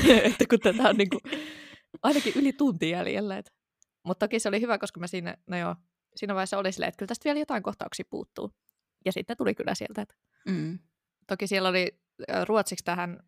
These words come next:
Speaker 1: oli tietenkin tämä, tämä näytös, niin siellä on semmonen
Speaker 2: Yllättävää.
Speaker 1: suomenkielinen
Speaker 2: Svenska
Speaker 1: yllätys.
Speaker 2: teater.
Speaker 1: <laughs> Kyllä. Niin, niin sit se oli suomenkielinen tekstitys, meni siellä yläreunassa, niin välillä oli vähän silleen, että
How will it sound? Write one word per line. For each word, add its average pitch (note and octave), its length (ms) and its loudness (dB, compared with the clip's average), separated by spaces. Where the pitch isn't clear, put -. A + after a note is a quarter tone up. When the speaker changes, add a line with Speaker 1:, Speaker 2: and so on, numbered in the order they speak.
Speaker 1:
oli G3 140 -10
tietenkin G3+ 440 -10
tämä, G#3+ 220 -4
tämä G#3+ 220 -2
näytös, G#3+ 420 -6
niin F3+ 140 -6
siellä F3+ 220 -6
on F#3 60 -6
semmonen F#3 300 -6
Speaker 2:
Yllättävää. F3 520 2
Speaker 1:
suomenkielinen A3 180 -6
Speaker 2:
Svenska F3+ 540 -2
Speaker 1:
yllätys. F3+ 260 -2
Speaker 2:
teater. E3+ 120 4
Speaker 1:
<laughs> - 280 -8
Kyllä. G#3 240 -2
Niin, F3+ 220 -2
niin F3+ 140 -4
sit - 160 -12
se - 120 -6
oli F3+ 80 0
suomenkielinen E3 680 -4
tekstitys, - 540 -8
meni G#3 220 -6
siellä G#3 280 -6
yläreunassa, G3+ 640 0
niin G#3 160 -4
välillä F#3+ 280 4
oli E3+ 120 0
vähän F3 180 -4
silleen, F3 180 -4
että F3+ 200 -10